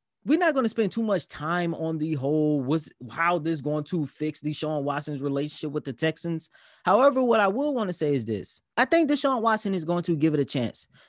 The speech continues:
Now, I'm pretty sure we're not gonna know <laughs> up until we get close to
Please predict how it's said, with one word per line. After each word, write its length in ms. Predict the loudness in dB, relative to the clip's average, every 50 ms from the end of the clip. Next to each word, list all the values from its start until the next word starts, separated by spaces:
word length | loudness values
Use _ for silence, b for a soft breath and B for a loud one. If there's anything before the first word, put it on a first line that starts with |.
| b 0
Now, 380 | 2 4 4 6 4 4 4 2 -2
I'm 140 | -4 -4 0
pretty 220 | 0 2 2 2 2
sure 180 | 4 4 4
we're 140 | 4 4 2
not 180 | 2 2 2 2
gonna 200 | 2 0 2 2
know 400 | 2 4 4 6 6 6 6 4 2 -4
<laughs> 100 | -2 0
up 200 | 0 0 2 2
until 600 | -2 -2 0 0 2 2 4 4 4 4 4 4
we 140 | 2 2 0
get 240 | 0 -2 -2 -2 -2
close 320 | -2 0 0 0 -2 -6
to 480 | -8 -4 -2 0 2 2 2 0 0